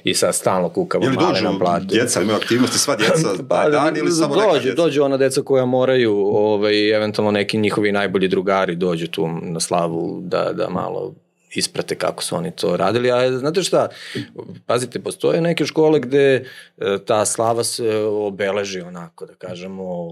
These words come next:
Speaker 1: u, u tom nekom verskom
Speaker 2: Mhm.
Speaker 1: duhu, ali postoji tamo gde bude i dobra žurka,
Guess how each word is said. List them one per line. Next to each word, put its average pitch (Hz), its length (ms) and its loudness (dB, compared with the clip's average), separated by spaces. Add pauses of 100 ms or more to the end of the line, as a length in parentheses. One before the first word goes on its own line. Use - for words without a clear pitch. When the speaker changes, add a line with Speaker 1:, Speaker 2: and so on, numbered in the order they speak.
(460)
Speaker 1:
u, 92 400 -6
u 98 300 -4 (300)
tom 87 260 -8
nekom 90 640 -8 (380)
verskom 117 680 -4 (320)
Speaker 2:
Mhm. 110 100 -6
Speaker 1:
duhu, 98 320 -2
ali 95 180 2
postoji 127 400 -6
tamo 135 280 -8
gde 113 240 -6
bude 117 280 -8
i 107 40 -6
dobra 110 280 -4
žurka, 135 400 -4